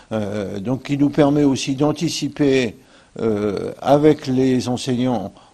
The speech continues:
On a un référent, euh, officiel de l'Éducation nationale qui nous permet d'anticiper nos programmes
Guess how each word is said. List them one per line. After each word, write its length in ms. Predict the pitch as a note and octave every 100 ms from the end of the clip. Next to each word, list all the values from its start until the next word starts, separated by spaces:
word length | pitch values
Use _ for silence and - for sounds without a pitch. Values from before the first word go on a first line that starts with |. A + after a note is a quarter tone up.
| -
On 100 | F#2+
a 60 | F#2
un 80 | G2
référent, 720 | A2 - B2+ B2+ B2+ A2+ - - -
euh, 80 | G2+ F2 F2+ E2+ -
officiel 520 | G2+ G#2+ G#2+ - A#2+
de 80 | G2+
l'Éducation 520 | F#2+ F#2+ F#2+ G2 G#2
nationale 500 | G2 F#2 G#2+ C#3 - - - - _
qui 120 | -
nous 100 | A2
permet 460 | C3+ B2+ C#3+ C3 - - _ -
d'anticiper 680 | A2 C#3+ D3+ C3+ C3+ - C#3+
nos 140 | B2
programmes 580 | B2 A#2+ A2 D#3+ G3